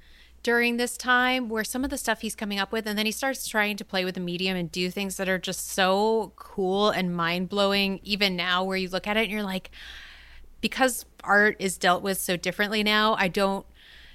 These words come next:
know that you see it in the same way. Like, you see something different, right? You see something new and, and different, but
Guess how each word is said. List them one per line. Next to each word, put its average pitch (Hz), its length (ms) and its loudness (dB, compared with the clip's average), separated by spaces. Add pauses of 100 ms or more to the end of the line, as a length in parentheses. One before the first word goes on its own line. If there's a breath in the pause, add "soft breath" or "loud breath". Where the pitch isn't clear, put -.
know 196 300 4
that 202 160 2
you 196 180 -2
see 196 400 -2
it 214 120 2
in 214 140 0
the 196 100 0
same 196 220 -2
way. 196 120 -2 (100)
Like, 220 320 2
you 214 140 0
see 269 180 2
something 226 300 4
different, 185 340 2
right? 180 280 2
You 190 120 -8
see 208 160 -2
something 190 320 0
new 180 220 2
and, 170 160 -2
and 175 160 -4
different, 175 420 -4
but 175 260 0